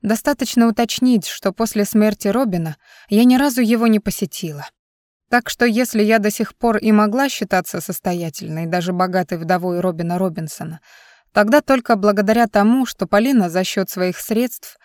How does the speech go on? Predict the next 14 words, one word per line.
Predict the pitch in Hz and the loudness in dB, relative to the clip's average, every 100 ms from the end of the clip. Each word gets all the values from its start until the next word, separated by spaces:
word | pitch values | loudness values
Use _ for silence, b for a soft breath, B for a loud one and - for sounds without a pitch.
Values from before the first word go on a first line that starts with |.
| B B - | B B -12
сноровки | - 214 262 294 - | 2 4 4 0 -4
и | 185 | -2
немыслимой | 190 226 - 214 202 190 | 2 0 2 2 2 2
удачливости | 202 269 - 160 160 - 165 | 0 -2 -4 -6 -6 -6 -4
до | 202 | -4
сих | 226 - | -4 -4
пор | 277 277 | 0 2
умудрялась | 185 180 190 196 185 - | 2 0 2 2 0 -4
удерживать | 170 220 208 185 175 - | -2 -2 -2 -2 -4 -4
этот | 214 202 - | -6 -4 -8
шаткий | - 240 - - 180 | -4 -4 -4 -4 -4
бизнес | 180 185 175 - | -2 -2 -4 -4
на | 170 | -6
плаву. | 185 165 156 139 | -4 -6 -8 -14